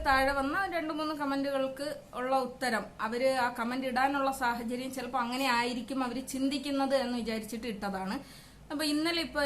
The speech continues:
എനിക്കൊരു കമന്റ് വന്നു. അതില് റംല എം കെ എന്ന് പറഞ്ഞിട്ടൊരാളാണ്, ആ,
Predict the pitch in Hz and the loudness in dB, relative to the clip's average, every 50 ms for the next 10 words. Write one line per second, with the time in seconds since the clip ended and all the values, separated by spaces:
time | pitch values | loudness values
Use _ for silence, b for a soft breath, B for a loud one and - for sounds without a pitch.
0 | 269 262 262 262 262 247 262 254 240 220 226 233 247 247 254 233 208 202 196 208 | 2 2 2 0 0 -2 -2 0 0 0 0 0 0 -2 0 0 0 0 2 0
1 | 262 359 - - - - - - 214 226 226 262 269 262 277 277 262 240 226 233 | 0 -2 -6 -10 -20 -16 -12 -8 -6 -4 -4 0 2 4 4 6 4 4 2 0
2 | 233 240 247 262 269 277 277 277 277 262 247 226 233 233 226 - - 240 240 233 | 0 0 0 0 2 4 6 6 6 4 4 0 -2 -2 -4 -4 -4 -2 -2 -2
3 | 233 233 233 226 226 220 214 220 214 202 208 220 220 226 214 208 208 208 214 202 | -2 -2 -2 -2 -2 -4 -4 -4 -6 -4 -4 -4 0 2 2 2 4 2 2 2
4 | 196 196 247 330 - B B B B B B B B - 220 | 0 0 -2 -6 -8 B B B B B B B B -6 -4